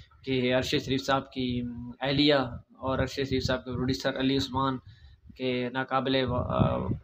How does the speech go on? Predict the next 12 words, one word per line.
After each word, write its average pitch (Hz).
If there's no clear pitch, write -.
नाकाबिले 139
ज़मानत 139
वारंट 139
गिरफ्तारी 135
कर, 135
जारी 139
कर 139
दिए 131
गए 127
हैं। 123
ये 127
मजिस्ट्रेट 135